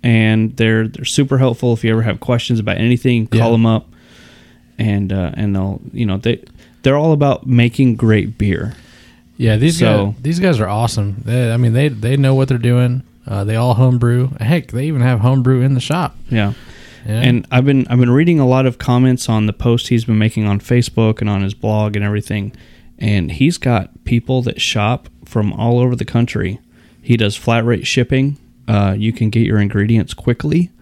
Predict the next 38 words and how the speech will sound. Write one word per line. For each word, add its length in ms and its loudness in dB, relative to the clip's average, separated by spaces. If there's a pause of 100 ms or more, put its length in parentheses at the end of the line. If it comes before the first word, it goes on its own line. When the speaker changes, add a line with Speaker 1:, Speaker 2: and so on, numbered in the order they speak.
(580)
Speaker 1:
and, 460 0
and 140 4
they're 100 4
Speaker 2:
Wow. 120 2
Speaker 1:
all 120 2
fresh 640 -2 (140)
ingredients. 840 -2
So 560 -4
definitely 580 0 (420)
check 240 -2
out 240 0
T 200 0
X 160 -4
brewing 280 2
dot 180 -4
com 460 0 (600)
and, 320 0
uh, 240 0
and, 280 -4
and 160 -4
shop 280 -6
at 80 -16
Stubby's. 420 -4
He's 140 -6
a 40 -8
good 200 -6
friend 180 -4
of 100 -4
ours 320 -2
and 320 -8 (500)
definitely 680 2
is 240 -2
doing 300 2
things 320 0
for 140 -4
the 120 0
right 220 0
reasons. 640 0